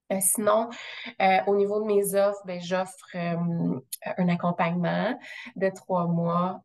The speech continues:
euh, pour vraiment, euh, s'aligner à notre essence et se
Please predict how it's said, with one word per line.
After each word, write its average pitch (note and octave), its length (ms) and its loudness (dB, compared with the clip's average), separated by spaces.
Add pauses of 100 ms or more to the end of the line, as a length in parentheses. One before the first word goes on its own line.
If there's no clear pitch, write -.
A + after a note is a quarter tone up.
euh, D#3+ 100 -4 (140)
pour G3 160 2
vraiment, F3 500 2 (180)
euh, E3+ 140 -4
s'aligner F3+ 840 0 (460)
à E3 160 0
notre F#3 300 -2
essence F#3+ 800 -4 (140)
et F3+ 280 2 (140)
se E3+ 80 0